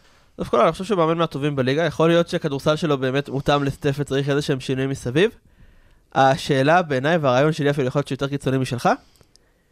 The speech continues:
יש ב-N B A, לדעתי, אזור העשרה שחקנים שחייבים כל שנה להתחרות האליפות,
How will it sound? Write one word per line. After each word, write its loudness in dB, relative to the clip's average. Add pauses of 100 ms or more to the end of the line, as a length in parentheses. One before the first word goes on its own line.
(320)
יש 2 (160)
ב-N 0
B 0
A, 4
לדעתי, -4
אזור 2
העשרה 2
שחקנים -6
שחייבים 0
כל 0
שנה -10
להתחרות -4
האליפות, -4